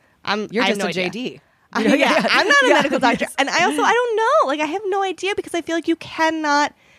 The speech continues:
Speaker 1: know unless you're in that position.
Speaker 2: Right.
Speaker 1: Unless it's your child.
Speaker 2: Yeah.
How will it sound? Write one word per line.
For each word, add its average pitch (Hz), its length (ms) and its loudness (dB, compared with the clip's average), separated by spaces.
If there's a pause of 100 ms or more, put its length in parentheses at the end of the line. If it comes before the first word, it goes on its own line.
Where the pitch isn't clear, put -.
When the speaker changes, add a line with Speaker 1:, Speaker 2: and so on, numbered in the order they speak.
(380)
Speaker 1:
know 262 440 2
unless 240 400 -4
you're 247 200 -4
in 247 200 4
that 226 180 -2
position. 208 520 -10
Speaker 2:
Right. 160 420 -2
Speaker 1:
Unless 254 240 2
it's 247 140 0
your 233 300 4
child. - 400 -8
Speaker 2:
Yeah. 170 320 0